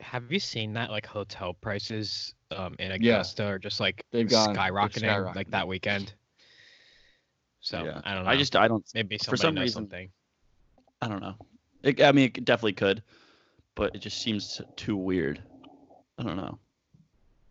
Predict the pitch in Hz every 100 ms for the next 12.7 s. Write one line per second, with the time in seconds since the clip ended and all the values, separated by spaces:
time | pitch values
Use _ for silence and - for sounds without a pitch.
0 | _ 107 95 104 107 135 - - 151 160
1 | - 151 147 147 131 131 135 _ _ _
2 | _ 131 113 127 127 143 113 107 101 95
3 | - 104 101 98 - - - 107 113 117
4 | 101 - 101 85 - - - - - 110
5 | - _ _ _ _ - 120 127 123 117
6 | 123 - - 127 - 127 127 120 123 127
7 | 123 127 127 - 120 120 110 95 92 104
8 | 95 90 - 98 95 90 92 85 90 -
9 | - 95 - 92 87 90 98 98 90 -
10 | - - - _ _ _ _ _ - -
11 | - - _ _ _ _ _ _ - -
12 | - 117 120 - - - 95